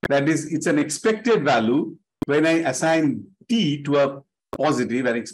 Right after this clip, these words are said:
minus when I assign d, t to zero. That means when I'm taking an action, vis-a-vis when I'm not taking an action.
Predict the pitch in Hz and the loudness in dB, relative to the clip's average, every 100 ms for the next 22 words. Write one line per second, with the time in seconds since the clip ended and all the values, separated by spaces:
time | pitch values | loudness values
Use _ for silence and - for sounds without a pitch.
0 | 113 - 139 175 180 180 175 - _ _ | -12 -2 2 4 2 0 -4 -18 _ _
1 | 135 143 151 147 127 123 143 135 110 123 | -2 2 2 0 -4 -4 -2 0 -2 -6
2 | 110 - - 117 107 110 110 139 90 - | -8 -14 -10 -8 -6 -6 -2 -2 -4 -8
3 | - - 120 135 131 - - _ - 139 | -14 -6 -2 0 0 -2 -14 _ -2 0
4 | 151 143 - 156 214 214 202 208 - 277 | 2 2 0 0 2 2 2 0 0 2
5 | 269 - _ - 156 170 196 196 - 170 | 2 -2 _ -2 0 2 2 2 2 2
6 | 156 156 127 175 214 214 120 107 95 90 | 2 4 4 4 4 2 0 -2 -2 -6
7 | 85 104 - | -10 -14 -16